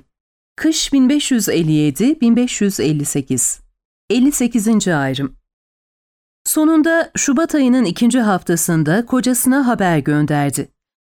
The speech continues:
Adamlarından biri kraliçenin bebeğini doğurmak için doğum odasını hazırlattığı Richmond'daki saraya gidiyordu.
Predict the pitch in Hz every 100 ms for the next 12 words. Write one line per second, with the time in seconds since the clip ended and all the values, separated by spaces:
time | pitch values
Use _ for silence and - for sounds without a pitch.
0 | - 269 320 320 320 320 311 330 330 233
1 | 165 262 - _ - 277 294 339 302 269
2 | 254 214 233 233 269 214 214 226 240 190
3 | - 214 180 185 294 285 226 226 226 208
4 | 156 160 160 156 185 - 196 233 226 285
5 | - 247 226 202 233 - 185 170 156 139
6 | 147 156 151 147 139 -